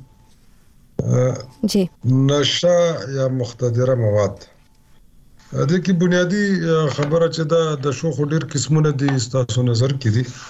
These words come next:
Speaker 1: آه، خو اول مونږ د سایکیاټري یا د رواني صحت په حساب خبرو وکړو، نو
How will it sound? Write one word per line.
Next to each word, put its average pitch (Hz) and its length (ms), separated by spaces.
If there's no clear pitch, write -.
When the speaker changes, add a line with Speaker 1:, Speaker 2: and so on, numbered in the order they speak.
Speaker 1:
آه، 131 280
خو 135 120
اول 185 400
مونږ 170 480
د - 20
سایکیاټري 156 640
یا 139 80
د 131 100
رواني 131 340
صحت 127 420
په 131 60
حساب 131 260
خبرو 143 300
وکړو، 139 120
نو 127 140